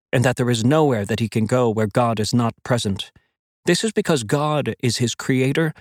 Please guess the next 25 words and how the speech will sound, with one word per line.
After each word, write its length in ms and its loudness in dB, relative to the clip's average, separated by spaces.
designer, 600 0
and 240 0
sustainer. 760 -2
David 420 2
was 160 4
in 160 4
God's 420 2
mind 400 2
even 320 2
before 720 0
his 220 -2
conception. 680 -2
His 160 2
very 300 4
life 320 2
was 120 0
written 240 0
in 100 4
God's 360 2
book 300 2
even 320 4
before 680 0
he 140 -2
was 200 0
born. 500 0